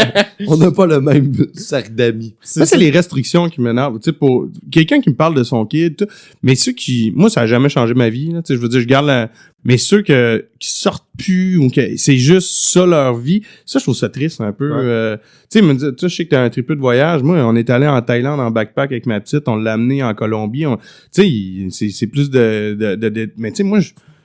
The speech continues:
Speaker 3: c'est pas une barrière à m'accomplir un peu, mais je trouve ça
Speaker 2: Ouais.
Speaker 3: plate quand que, il y a des échanges, puis les parents, c'est comme, Ah,
Speaker 2: Il y a
Speaker 3: ben, c'est plus ce que c'était. Ben oui, c'est plus ce que c'était, mais check, fatigué, je suis, c'est pas grave, là, tu sais,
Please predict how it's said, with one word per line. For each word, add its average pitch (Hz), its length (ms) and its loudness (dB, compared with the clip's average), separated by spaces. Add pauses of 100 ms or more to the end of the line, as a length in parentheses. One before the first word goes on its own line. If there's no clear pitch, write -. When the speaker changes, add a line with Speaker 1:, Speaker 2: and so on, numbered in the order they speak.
Speaker 3:
c'est - 100 -18
pas 208 120 2
une 175 120 4
barrière 139 540 2
à 120 60 0
m'accomplir 123 600 -2
un 139 100 -6
peu, 202 140 -6
mais 135 140 2
je - 80 -4
trouve 135 100 0
ça 165 160 2
Speaker 2:
Ouais. 160 80 -4
Speaker 3:
plate 180 300 0
quand 123 180 0
que, 110 220 -2 (320)
il 117 80 -4
y - 20 0
a - 20 -4
des 117 220 0
échanges, 147 360 -4
puis 123 100 -4
les 117 80 2
parents, 113 360 -2
c'est 117 160 -8
comme, 98 340 -12
Ah, - 40 -10
Speaker 2:
Il - 40 -4
y 139 40 -2
a - 40 -6
Speaker 3:
ben, - 60 -10
c'est - 120 -12
plus - 100 -14
ce - 60 -14
que 120 80 -2
c'était. 117 320 -6
Ben 175 120 0
oui, 208 100 -6
c'est 208 120 -12
plus - 120 -16
ce - 40 -20
que 151 80 -10
c'était, 147 340 -6
mais 110 220 -4 (320)
check, 147 180 -2
fatigué, 156 460 -2
je 135 100 -10
suis, 110 320 -10
c'est 165 120 -8
pas 151 140 -2
grave, 117 220 -6
là, 135 220 -4
tu 127 80 -14
sais, 123 440 -2